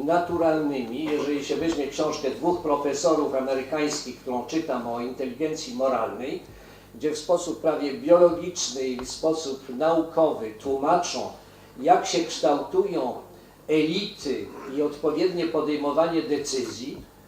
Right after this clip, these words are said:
i trzeba ten dom, trzeba tą rodzinę, trzeba pewne wykształcenie, trzeba czasu, trzeba, tu jest sposób naturalny.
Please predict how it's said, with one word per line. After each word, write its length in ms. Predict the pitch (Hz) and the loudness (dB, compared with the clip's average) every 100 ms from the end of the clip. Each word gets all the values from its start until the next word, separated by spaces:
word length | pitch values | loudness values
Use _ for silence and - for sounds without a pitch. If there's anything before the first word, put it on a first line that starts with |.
| - - | -20 -10
i 100 | 330 | -8
trzeba 420 | - 392 359 240 | -2 0 2 2
ten 360 | - 156 131 120 | 4 0 0 2
dom, 440 | 135 135 139 143 139 | 4 6 4 0 -4
trzeba 360 | - 135 120 117 | -6 -4 -2 -4
tą 300 | 131 131 117 | -2 -2 -2
rodzinę, 800 | 110 107 139 147 151 139 139 135 | -2 -4 -4 -2 0 0 0 0
trzeba 380 | - 127 127 120 | -4 -4 -2 -4
pewne 400 | 135 113 120 113 | -4 -4 -4 -6
wykształcenie, 1040 | 127 - - 175 - - 156 156 147 131 | -6 -10 -6 -4 -4 2 4 4 0 -4
trzeba 440 | - 131 117 95 - | -4 -2 -2 -4 0
czasu, 480 | 147 147 - 147 117 | 2 2 0 -6 -6
trzeba, 300 | - 123 110 | -6 -4 -4
tu 200 | - 131 | -6 -10
jest 200 | 139 - | -8 -6
sposób 420 | 165 165 139 110 | -4 -4 -6 -6
naturalny. 600 | 135 - 151 127 - 98 | -4 -2 0 0 -2 -8